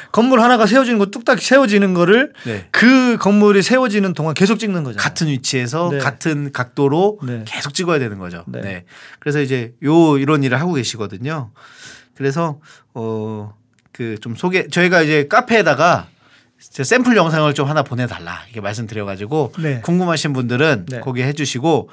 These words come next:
Speaker 2: 그리고 또 혹시 건축하시거나
Speaker 1: 음.
Speaker 2: 뭐 건물 같은 거 뭐 교회, 교회들도
Speaker 1: 네.
Speaker 2: 이렇게 우리 성전 건축인데
Speaker 1: 음.
Speaker 2: <laughs> 우리 성전을 또 건축하는 <laughs> 과정을 또 담아야 되지 않겠습니까?
Speaker 1: 네.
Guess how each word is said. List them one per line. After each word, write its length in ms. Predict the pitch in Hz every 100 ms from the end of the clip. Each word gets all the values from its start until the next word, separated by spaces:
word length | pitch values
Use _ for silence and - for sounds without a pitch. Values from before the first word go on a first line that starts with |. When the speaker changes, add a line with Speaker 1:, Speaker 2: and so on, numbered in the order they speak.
| - - _
Speaker 2:
그리고 440 | - 175 180 185
또 240 | 180 180 160
혹시 440 | 196 - 226 165 - - -
건축하시거나 840 | 196 190 214 196 - 151 113 90 -
Speaker 1:
음. 60 |
Speaker 2:
뭐 180 | 151 156
건물 260 | 117 170 196
같은 260 | 180 170
거 180 | 151 147
뭐 160 | 127 127
교회, 380 | 185 202 165 143 208 202 185
교회들도 880 | 233 277 233 214 170 170 143 87 - - 120
Speaker 1:
네. 160 | 110 104
Speaker 2:
이렇게 460 | 180 180 170 139 - - _ _ _ _ -
우리 220 | 147 143
성전 440 | 196 233 226 196
건축인데 680 | 143 139 - 131 113 107 165
Speaker 1:
음. 140 | 165 156 190
Speaker 2:
<laughs> 160 | - 156
우리 180 | 123 117
성전을 760 | 190 233 247 240 226 214 180
또 100 | 180
건축하는 440 | 151 147 - 170 156
<laughs> 0 |
과정을 400 | - 180 190 190
또 80 |
담아야 340 | 165 131 156 175
되지 180 | 160 139
않겠습니까? 640 | 127 147 147 131 127 170
Speaker 1:
네. 180 | 127 117